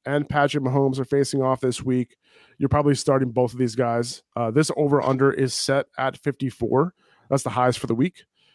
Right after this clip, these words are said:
Uh, the Bills have the highest implied total for the week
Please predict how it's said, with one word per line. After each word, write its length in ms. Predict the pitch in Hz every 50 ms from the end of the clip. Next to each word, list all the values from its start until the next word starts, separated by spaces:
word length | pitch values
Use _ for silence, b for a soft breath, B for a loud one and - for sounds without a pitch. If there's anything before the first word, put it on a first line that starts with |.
| _ _ - -
Uh, 240 | 123 131 127 123
the 140 | 117 117 123
Bills 260 | 117 156 156 147 -
have 240 | - 139 143 143 139
the 80 | 143 131
highest 400 | 110 117 123 127 131 127 - -
implied 460 | - 131 120 - - 127 127 127 120
total 400 | - - 131 127 120 123 113 104
for 260 | - - - 135 139 131
the 100 | 131 120
week 300 | 110 127 123 117 -